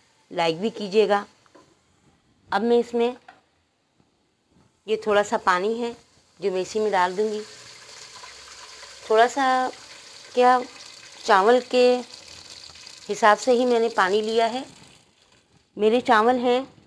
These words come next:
सात सौ पचास ग्राम, बस उसी के मुताबिक मैंने इसमें पानी डाला है।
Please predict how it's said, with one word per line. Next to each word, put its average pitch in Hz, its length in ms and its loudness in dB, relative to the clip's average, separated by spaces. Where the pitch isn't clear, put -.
सात 196 160 4
सौ 254 140 -4
पचास 220 400 2
ग्राम, 247 300 0
बस 208 260 -2
उसी 214 200 -6
के 262 120 -2
मुताबिक 220 440 2
मैंने 214 240 2
इसमें 202 260 -4
पानी 185 280 -2
डाला 226 260 4
है। 233 220 -4